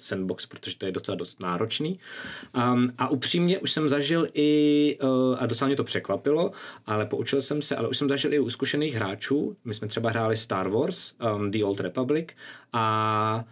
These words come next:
já jsem tam vlastně jediný pitchoval do prdele to, jako je Railroad a všichni mi řekli, „Jdi do prdele, my, nám se to baví,“ prostě, jakoby, my si chcem zažít vlastně jenom ty Star Wars. Mě, jak prostě já uvidím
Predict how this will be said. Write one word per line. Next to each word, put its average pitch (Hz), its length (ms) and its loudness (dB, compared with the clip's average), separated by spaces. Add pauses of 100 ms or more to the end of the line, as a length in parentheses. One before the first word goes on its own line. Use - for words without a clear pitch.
(300)
já 113 140 2
jsem 127 200 2
tam 123 140 2
vlastně 120 240 0
jediný 123 260 2
pitchoval 120 400 0
do 117 80 2
prdele 120 380 0
to, 120 140 0
jako 117 240 0
je 107 340 2
Railroad 139 580 2
a - 60 -10
všichni 117 260 -2
mi 123 80 4
řekli, 127 220 0
„Jdi 123 100 2
do 123 80 0
prdele, 127 340 0
my, 131 140 0
nám 123 180 0
se 120 100 -10
to 131 80 -4
baví,“ 139 320 0
prostě, - 340 -6
jakoby, 101 380 -2 (200)
my 139 120 2
si 151 140 -2
chcem 127 400 0
zažít 113 400 -2
vlastně 104 300 -2
jenom 104 160 0
ty 104 100 -2
Star 95 300 -2
Wars. 90 300 -2
Mě, 113 200 -2
jak 123 160 -2
prostě 123 300 -4
já 120 100 2
uvidím 120 520 2